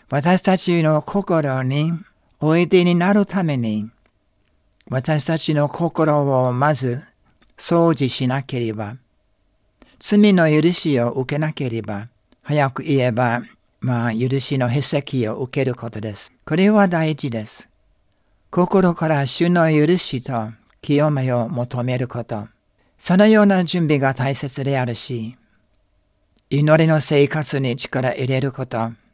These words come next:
普段よりも、そしてまた、ご家族や、あるいはまた友人などに、いつも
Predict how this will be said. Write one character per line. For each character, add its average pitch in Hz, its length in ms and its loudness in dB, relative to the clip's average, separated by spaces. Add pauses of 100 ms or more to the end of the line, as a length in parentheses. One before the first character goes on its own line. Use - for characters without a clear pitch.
(640)
普 156 140 6
段 156 220 2
よ 143 140 2
り 135 140 0
も、 117 280 -2 (240)
そ 139 200 0
し 123 80 -4
て 127 160 -2
ま 127 180 0
た、 123 360 -2 (720)
ご 139 180 -4
家 143 200 -4
族 139 360 -2
や、 123 300 -2 (720)
あ 131 100 -4
る 131 60 0
い 131 120 0
は 127 140 0
ま 123 140 0
た 120 440 0 (200)
友 131 280 -2
人 131 220 -2
な 123 160 2
ど 117 100 -2
に、 120 260 -2 (800)
い 160 80 -4
つ 190 160 -4
も 151 400 2